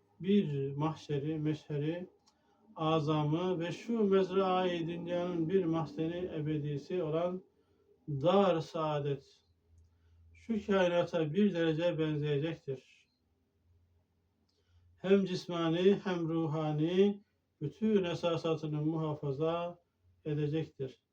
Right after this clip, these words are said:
Ve o sani hakim ve o adili rahim elbette cismani aletlerin vezaifine ücret olarak ve hidematına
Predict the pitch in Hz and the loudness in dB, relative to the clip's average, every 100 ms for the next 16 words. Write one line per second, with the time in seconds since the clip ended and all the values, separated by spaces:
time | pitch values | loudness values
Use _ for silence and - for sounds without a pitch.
0 | _ _ _ _ _ _ - 160 208 220 | _ _ _ _ _ _ -4 4 6 6
1 | 214 208 202 202 208 185 - 208 196 180 | 4 4 6 6 4 0 0 2 2 2
2 | 180 180 180 175 170 156 170 190 180 160 | 2 2 2 2 0 -2 -2 0 2 0
3 | 156 175 165 160 151 196 196 165 151 - | -2 -4 -4 -4 -2 -2 -2 -6 -8 -6
4 | 156 156 151 151 143 - 143 147 175 190 | -4 -2 -2 -4 -6 -6 -6 -4 -2 -2
5 | 185 - _ _ _ _ - 156 170 190 | -4 -8 _ _ _ _ -4 -2 0 0
6 | 190 175 160 156 196 190 165 160 151 156 | 0 -2 0 2 0 0 -2 -2 -2 -4
7 | 151 160 165 160 160 156 147 156 175 185 | -4 -2 -2 -2 -4 -4 -4 -2 -2 -2
8 | 190 | -2